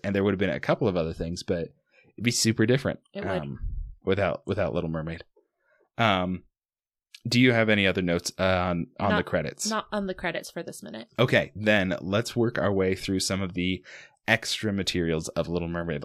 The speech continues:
Speaker 1: Let's talk about the sequel, Little Mermaid Two, Return to the Sea.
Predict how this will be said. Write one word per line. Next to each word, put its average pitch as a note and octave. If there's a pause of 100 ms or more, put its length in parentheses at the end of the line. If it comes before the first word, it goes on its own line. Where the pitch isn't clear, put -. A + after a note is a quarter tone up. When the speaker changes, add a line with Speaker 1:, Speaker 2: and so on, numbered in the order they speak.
Speaker 1:
Let's F#2+
talk G2+
about F2+
the F2
sequel, F#2
Little G#2
Mermaid F#2+ (160)
Two, G2 (460)
Return G2
to F#2
the E2
Sea. F#2